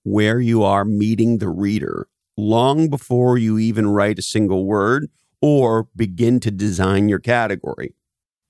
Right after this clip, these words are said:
Because the aha here is every radical business breakthrough, by definition, is a new category that is predicated on a non-obvious insight.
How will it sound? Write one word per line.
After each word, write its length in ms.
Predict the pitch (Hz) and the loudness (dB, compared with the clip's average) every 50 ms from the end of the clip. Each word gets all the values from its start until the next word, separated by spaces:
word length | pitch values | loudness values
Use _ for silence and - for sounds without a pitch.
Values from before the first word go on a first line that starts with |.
| _ _ _ | _ _ _
Because 260 | - 151 - 143 123 | -4 0 0 0 0
the 120 | 117 135 123 | 2 2 2
aha 420 | 113 113 104 107 170 208 240 240 | 2 0 0 -2 -2 -2 0 2
here 240 | 190 139 92 95 90 | 2 2 2 0 -2
is 440 | 82 78 78 69 - - - - - _ _ _ _ _ _ _ _ _ _ _ _ | -2 -4 -4 -6 -6 -8 -10 -12 -16 _ _ _ _ _ _ _ _ _ _ _ _
every 460 | - 123 131 127 123 147 156 160 160 | 0 0 0 0 -2 -2 0 2 2
radical 720 | 151 117 101 101 101 95 98 104 107 117 120 - 123 120 113 | 2 0 0 0 0 0 2 2 0 -2 -2 0 0 0 0
business 640 | 92 - - 104 104 101 - - 98 101 95 - - | -2 0 0 0 0 0 0 0 0 0 0 -2 -6
breakthrough, 720 | - - 92 80 92 101 - - - - 95 113 123 131 131 123 - - - | -4 -2 0 0 0 0 -2 -6 -4 -2 0 2 2 0 -2 -6 -12 -10 -4
by 200 | - 101 104 107 | -2 -2 -2 0
definition, 840 | 90 107 104 98 - 87 90 104 123 135 - - - - 90 98 - _ _ _ | 0 0 0 0 -2 -4 -2 0 0 0 -2 -4 -6 -6 -6 -8 -8 _ _ _
is 180 | - 113 110 98 | -4 -2 0 0
a 60 | 92 | 0
new 240 | 95 104 107 104 104 | 2 2 2 2 0
category 840 | - - 107 110 110 110 113 104 95 98 98 90 92 120 151 160 - _ _ _ _ _ _ - _ _ _ | 0 0 0 0 0 0 -2 -2 -2 -2 -2 -2 0 0 -2 -2 -4 _ _ _ _ _ _ -20 _ _ _
that 140 | - 107 95 | -4 -2 -2
is 100 | 104 - | -2 -4
predicated 720 | - - - 135 143 131 127 - 113 107 101 98 101 87 - | -4 -2 -2 0 0 0 0 0 0 2 2 2 0 -2 -2
on 460 | - 98 95 92 90 90 95 104 98 - _ _ _ _ _ _ _ _ _ _ _ | -2 0 0 2 2 0 0 -2 -4 -6 _ _ _ _ _ _ _ _ _ _ _
a 120 | - 104 101 | 0 0 2
non-obvious 960 | 104 107 107 113 113 110 101 - 104 107 107 107 92 98 98 92 - - - _ | 2 2 2 2 2 0 0 0 0 0 0 0 -2 -4 -4 -4 -6 -10 -6 _
insight. 540 | 110 110 110 104 - - 67 - - - | 0 0 0 0 -2 -6 -8 -8 -10 -12